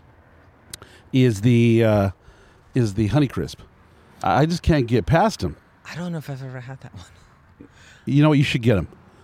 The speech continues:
Speaker 1: They're,
Speaker 2: Okay.
Speaker 1: it is my f-, they're, they're the crunchiest.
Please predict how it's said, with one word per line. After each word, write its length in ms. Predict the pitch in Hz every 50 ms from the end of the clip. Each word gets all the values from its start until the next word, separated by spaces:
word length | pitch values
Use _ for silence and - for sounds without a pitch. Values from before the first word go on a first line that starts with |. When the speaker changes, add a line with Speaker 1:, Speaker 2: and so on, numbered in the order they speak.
| _ _ -
Speaker 1:
They're, 220 | - 113 131 143 147
Speaker 2:
Okay. 180 | 123 117 127 - -
Speaker 1:
it 80 | 131
is 100 | 143 143
my 120 | 135 139 117
f-, 160 | 113 - -
they're, 220 | - 127 131 127
they're 220 | 120 113 117 123 113
the 120 | 101 107
crunchiest. 760 | - - - 165 170 180 175 - 196 196 214 220 - - -